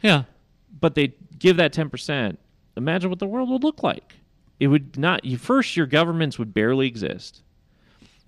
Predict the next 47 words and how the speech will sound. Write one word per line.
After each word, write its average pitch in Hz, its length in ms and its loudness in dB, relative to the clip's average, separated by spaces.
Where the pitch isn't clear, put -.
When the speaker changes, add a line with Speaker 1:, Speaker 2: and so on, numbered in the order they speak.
Speaker 2:
right? 113 300 2
You, 120 140 -2
you'd 123 320 4
have 147 320 4
the 139 80 -2
minimal 147 340 2
government 123 400 2
that 113 80 2
we 101 140 2
originally 107 580 -2
had, 95 340 0
at 87 60 -4
least 98 240 -4
in 101 60 -6
the 92 60 -6
United - 260 -8
States. - 340 -12
And 156 80 8
then 175 140 6
other 208 180 6
people 151 300 2
wouldn't 123 220 4
need 113 180 0
government 98 540 0
on 113 180 -2
a, 104 220 -2
any 170 240 2
major 113 400 -2
scale 110 480 -2
because 120 360 -2
other 117 280 0
p-, 110 320 -4
people 107 440 -6
within 104 300 -2
the 110 80 -4
community 104 400 -4
were 107 140 -4
already 107 200 0
helping 135 300 -6
each 104 120 -4
other. 85 140 -2
It's 160 160 -2
like 170 180 4
Florida 175 600 6
with, - 280 0
with 131 400 0
Ian. 156 520 4